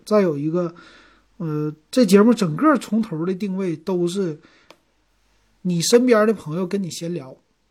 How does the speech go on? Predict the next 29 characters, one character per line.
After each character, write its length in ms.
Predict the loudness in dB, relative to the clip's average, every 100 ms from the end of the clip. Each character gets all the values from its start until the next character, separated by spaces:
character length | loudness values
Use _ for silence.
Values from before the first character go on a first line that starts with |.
| _
哎， 140 | -10
聊 200 | -4 -2 -2
天 200 | -2 -10
儿， 100 | -14 _ -2
就 140 | 0
是 40 | 2
你 100 | -2
听 260 | -2 -2
着 60 | -2
不 120 | -2
累， 240 | -4 -6 _ _ _ _ _ _
不 120 | -2
要 280 | 0 0 -2
专 320 | -6 -6 -2
业， 160 | -4 -4 -10 _ _
哎， 160 | -20 -10
就 140 | -8
是 240 | -6 -6 -8
纯 240 | -10 -6
粹 220 | -4 -4 -4
的 100 | -6
你 220 | -8 -8
在 160 | -6
这 80 | -6
儿， 200 | -6 -8 -16 -20 -20 -20 _
你 100 | -2
跟 140 | 2 4
我 140 | 4
扯 220 | 0 -6